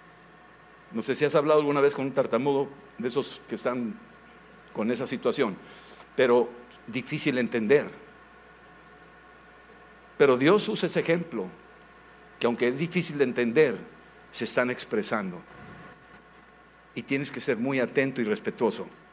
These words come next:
ante esa persona. En lengua de tartamudo y en extraña lengua hablar a este pueblo. Versículo doce. A este pueblo les dijo,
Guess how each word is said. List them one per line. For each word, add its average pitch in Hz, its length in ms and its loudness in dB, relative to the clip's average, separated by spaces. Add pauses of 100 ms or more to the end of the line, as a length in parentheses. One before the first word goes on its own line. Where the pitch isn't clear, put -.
(880)
ante 113 220 -4
esa 110 180 0
persona. 95 400 -4 (1600)
En 127 200 2
lengua 214 360 8
de 214 60 -6
tartamudo 127 800 2 (140)
y 131 120 0
en 135 100 0
extraña 214 800 2
lengua 117 560 0 (440)
hablar 107 340 2
a 104 60 4
este 104 260 -6
pueblo. 85 380 -4 (1500)
Versículo 110 460 -2
doce. 156 340 2 (1800)
A 139 140 4
este 202 260 4
pueblo 131 540 4
les 135 320 4
dijo, 110 480 -2